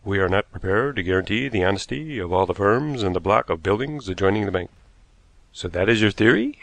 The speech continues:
I said, somewhat impressed by it, I admit. "No, it isn't," said Quarles. "I was merely showing how unstable was your central fact. No, my theory is quite different." "May I hear what it is?" "I agree with Zena.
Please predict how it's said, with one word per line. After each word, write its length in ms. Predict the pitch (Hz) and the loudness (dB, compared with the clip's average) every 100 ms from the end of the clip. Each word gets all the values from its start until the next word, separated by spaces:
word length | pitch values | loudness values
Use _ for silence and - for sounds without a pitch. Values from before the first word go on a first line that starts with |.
| - | -6
I 80 | 95 | -4
said, 440 | 98 113 143 185 | 2 2 2 -4
somewhat 320 | - - 98 92 | -6 0 2 2
impressed 320 | - 95 - | 2 0 2
by 160 | 98 | 0
it, 140 | 107 131 | 2 0
I 140 | 117 | 0
admit. 380 | 110 101 110 - - _ _ _ _ _ _ _ - | 0 0 -2 -4 -16 _ _ _ _ _ _ _ 0
"No, 340 | 107 120 156 | 4 6 6
it 80 | 139 | 4
isn't," 300 | 101 87 175 _ | 2 0 -10 _
said 240 | - 95 - | -8 -6 -4
Quarles. 360 | 92 101 123 - | 0 0 0 2
"I 60 | 104 | 2
was 140 | 92 | 4
merely 280 | 98 101 95 | 2 2 2
showing 480 | - 104 143 165 139 | 4 4 4 2 2
how 260 | 101 104 | 6 8
unstable 760 | 101 95 - 104 123 160 160 131 | 6 4 2 4 4 0 -2 2
was 200 | 101 92 | 2 2
your 100 | 92 | 2
central 300 | 110 104 98 | 2 2 0
fact. 400 | 95 - - - _ _ _ _ - | -2 -2 -8 -20 _ _ _ _ -4
No, 400 | 90 113 139 151 | 2 2 2 0
my 220 | 110 117 | 2 2
theory 300 | - 110 110 | 4 4 4
is 100 | 107 | 4
quite 200 | 110 92 | 2 2
different." 280 | 95 87 - _ _ _ _ _ - | 0 -4 -8 _ _ _ _ _ -4
"May 140 | 104 | 4
I 120 | 98 90 | 6 6
hear 220 | 101 107 | 4 4
what 180 | 101 101 | 2 0
it 120 | 101 | 0
is?" 440 | 123 220 - - - _ _ - | -2 -4 -10 -18 -20 _ _ -4
"I 140 | 90 | 0
agree 260 | 95 98 123 | 0 2 2
with 140 | 135 | 2
Zena. 380 | 117 95 80 | 2 2 0